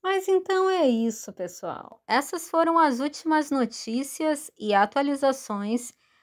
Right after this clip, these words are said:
que saíram no dia de hoje. Espero que tenham gostado.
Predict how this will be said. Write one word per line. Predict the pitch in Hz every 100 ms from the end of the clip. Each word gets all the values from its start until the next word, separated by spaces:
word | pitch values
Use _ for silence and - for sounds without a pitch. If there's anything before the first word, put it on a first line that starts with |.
| _ _
que | 330
saíram | - 330 247 262 311
no | 302 240
dia | 247 277
de | 247 269
hoje. | 240 247 269 196 160 - _ _ _
Espero | - - 214 208
que | -
tenham | 233 226 233
gostado. | 254 302 - 202 - - -